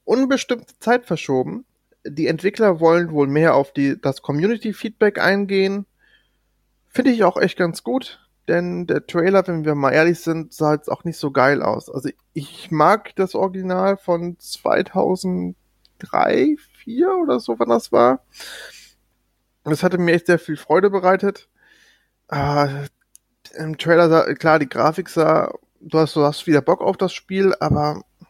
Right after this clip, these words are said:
nee, ich weiß nicht, irgendwie wirkte das nicht so gut. Deswegen bin ich froh, wenn sie nochmal Arbeit reinstecken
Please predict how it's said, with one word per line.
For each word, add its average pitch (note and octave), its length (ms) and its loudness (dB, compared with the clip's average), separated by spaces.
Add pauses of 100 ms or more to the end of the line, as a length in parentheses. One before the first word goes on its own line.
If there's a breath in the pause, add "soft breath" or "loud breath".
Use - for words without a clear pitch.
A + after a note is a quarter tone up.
(1040)
nee, D3 240 0
ich C#3+ 120 -2
weiß C#3+ 240 2
nicht, C3+ 140 -8
irgendwie D#3 680 -2 (1600 soft breath)
wirkte D#3+ 380 0
das D#3 200 2
nicht D#3 120 -4
so D#3 120 -4
gut. D3 300 -4
Deswegen F3+ 280 2
bin G3+ 80 0
ich F#3+ 100 0
froh, G#3 160 2
wenn F#3+ 160 4
sie F#3+ 80 -2
nochmal E3+ 300 6
Arbeit G3 300 4
reinstecken F3 680 -2